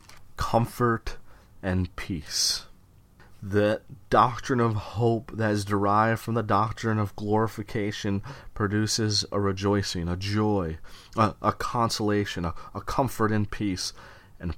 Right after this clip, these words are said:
patience, a patient endurance.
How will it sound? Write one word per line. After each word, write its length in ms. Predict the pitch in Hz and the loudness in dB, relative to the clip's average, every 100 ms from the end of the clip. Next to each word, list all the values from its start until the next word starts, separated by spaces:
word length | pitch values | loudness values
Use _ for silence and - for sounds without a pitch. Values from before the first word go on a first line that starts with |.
| - | -6
patience, 760 | - 101 - 71 78 - - - - - - - - | -2 0 -2 -6 -8 -10 -14 -18 -20 -20 -20 -14 -12
a 60 | |
patient 580 | - - 110 - 92 - | -6 -2 -2 0 -2 -2
endurance. 760 | 85 90 90 78 73 - - | -2 0 0 0 -4 -8 -12